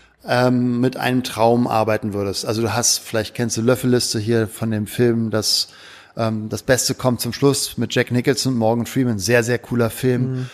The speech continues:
Speaker 1: wo es darum geht, die haben beide Krebs und haben nur noch ein halbes Jahr zu leben und dann machen die sozusagen ihre Löffelliste. Also was sind die Dinge, die
Speaker 2: Mhm.
Speaker 1: sie erleben möchte, bevor sie Löffel abgeben?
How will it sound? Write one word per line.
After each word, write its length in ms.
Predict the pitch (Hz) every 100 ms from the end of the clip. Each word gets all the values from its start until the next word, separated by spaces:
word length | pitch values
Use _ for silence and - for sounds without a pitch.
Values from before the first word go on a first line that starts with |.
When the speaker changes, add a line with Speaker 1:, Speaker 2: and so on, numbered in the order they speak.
| -
Speaker 1:
wo 100 | 131
es 100 | 139
darum 220 | 147 131 120
geht, 300 | 143 151 -
die 180 | 131
haben 140 | 123 131
beide 220 | 120 113
Krebs 580 | - 170 196 - - - _ _ -
und 120 | 117
haben 140 | 143
nur 80 | 139
noch 140 | 131 113
ein 80 |
halbes 260 | 123 131 -
Jahr 140 | 127 113
zu 120 | 110
leben 420 | 123 156 180 196 - - -
und 60 | 131
dann 120 | 123
machen 240 | 127 127 139
die 100 | 123
sozusagen 380 | 120 127 127
ihre 200 | 127 117
Löffelliste. 760 | 117 123 117 113 98 - - 87 - - -
Also 260 | 113 107
was 200 | 110 123
sind 120 | 147 131
die 80 |
Dinge, 240 | 120 135 139
die 80 | 127
Speaker 2:
Mhm. 40 |
Speaker 1:
sie 80 | 127
erleben 280 | 110 131 123
möchte, 240 | 113 -
bevor 320 | 113 101 127
sie 100 | 110
Löffel 260 | 110 110 117
abgeben? 500 | 113 - 143 156